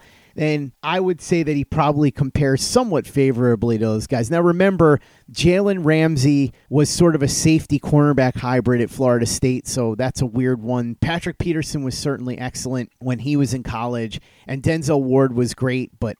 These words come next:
I would hope that Gardner would be better than what we've seen from Denzel Ward so far. It's not to say Denzel Ward's been bad, but he hasn't been elite like the other two. So I'd say from what I recall, his evaluation compares somewhat favorably,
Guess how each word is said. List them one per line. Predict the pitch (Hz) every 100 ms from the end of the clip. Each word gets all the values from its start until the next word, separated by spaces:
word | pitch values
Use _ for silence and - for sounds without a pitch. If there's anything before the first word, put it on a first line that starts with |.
| -
I | 143
would | 151 147
hope | - - 180 -
that | 143 135 -
Gardner | 147 139 135 131
would | 123 113
be | 113
better | 98 127 123
than | 120
what | 117 92
we've | 120
seen | - 131 117
from | 117 104
Denzel | 120 113 113 104
Ward | 107 117
so | - 131
far. | 113 135 127
It's | 120 196
not | 170
to | 151
say | 156
Denzel | 127 143 135 120
Ward's | 123 120 -
been | 107
bad, | 90 117 120 117
but | 117
he | 113
hasn't | 120 123 120
been | 120
elite | 101 107 120
like | 107 117
the | 104 107
other | 110 123
two. | - 147 143 139 _ - _ _ -
So | 175
I'd | 151 185 -
say | - 240 233
from | - 180 147
what | 156 180
I | 185
recall, | 151 139 - 131 123 135 165 175 -
his | - 165 143
evaluation | 120 139 143 156 151 143 143 139 - 151 143 135 _ -
compares | 139 - 139 135
somewhat | - - 156 165 170 -
favorably, | - 180 185 185 196 175 196 196 185